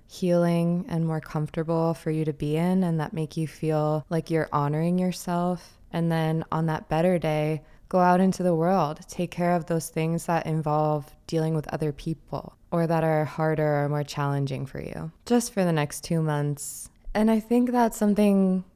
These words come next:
if you are going to participate <laughs> in this idea, um, I think it might be fun for you to keep an eye on where the moon is every day this month and what sign the moon is in,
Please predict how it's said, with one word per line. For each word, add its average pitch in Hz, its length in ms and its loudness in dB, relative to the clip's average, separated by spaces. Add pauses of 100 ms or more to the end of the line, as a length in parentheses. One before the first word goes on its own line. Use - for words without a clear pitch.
if 196 180 0
you 196 200 2
are 160 220 2
going 185 320 0
to 170 680 -2 (240)
participate 196 640 0
<laughs> 208 340 -2
in 180 140 0
this 170 360 -2 (140)
idea, 165 680 0 (320)
um, 165 580 -2 (300)
I 175 120 -2
think 175 280 2
it 170 200 2
might 160 180 0
be 165 140 -2
fun 175 560 2
for 180 180 -6
you 165 240 -2
to 156 340 -4
keep - 280 -4
an 165 120 2
eye 156 260 2
on 156 260 0
where 160 260 0
the 156 80 0
moon 147 340 -2
is 151 600 -6 (140)
every 147 280 0
day 143 160 -6
this - 240 -12
month 151 280 -8 (140)
and 156 140 -2
what - 140 -2
sign 160 420 0
the 151 60 0
moon 143 220 -2
is 139 200 -6
in, 151 320 -8